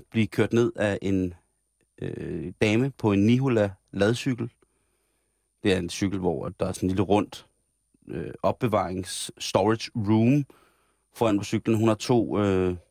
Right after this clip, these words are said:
unger foran, og jeg går ud på, på gaden og skal, skal over på den anden side. Og der er... Jeg, jeg kigger mig altid godt for, og, og i det, jeg træder ud, så, øh, kommer hun så balrende ud på sin cykel med sine to børn som kofanger.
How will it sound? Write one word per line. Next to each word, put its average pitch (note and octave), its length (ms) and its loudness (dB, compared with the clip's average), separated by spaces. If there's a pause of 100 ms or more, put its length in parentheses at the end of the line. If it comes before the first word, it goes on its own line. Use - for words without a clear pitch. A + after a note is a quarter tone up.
(180)
unger A#2+ 280 2 (280)
foran, G#2+ 440 -2
og F#2+ 140 0
jeg G2+ 240 2 (200)
går G2+ 100 0
ud A2 320 4
på, G2 320 0 (640)
på G2 60 -2
gaden G#2+ 460 2
og F#2+ 140 -4
skal, F#2 520 -4 (960)
skal - 140 -2
over G2 120 4
på G#2+ 80 0
den G2 80 4
anden A2+ 120 0
side. B2 280 0 (1120)
Og - 120 -2
der G#2 60 2
er... F#2+ 340 2 (1500)
Jeg, G#2+ 120 0
jeg A2+ 140 0
kigger B2+ 280 2
mig G#2+ 220 0
altid G2+ 260 -2
godt F#2+ 200 0
for, F#2+ 160 0
og, F#2+ 340 0 (320)
og - 240 -8
i A2 120 -2
det, A#2+ 100 2
jeg A#2+ 100 4
træder G#2+ 220 0
ud, G#2 280 0
så, G#2 340 2
øh, G2+ 140 -2
kommer G2 220 0
hun G#2 120 4
så G#2 120 0
balrende G#2+ 460 0
ud G2 140 0
på - 160 -10
sin G2+ 140 -4
cykel G#2+ 300 -2
med G2+ 240 2
sine G2+ 220 2
to G#2+ 160 2
børn G2+ 240 -2
som G#2+ 120 -6
kofanger. G2+ 480 -2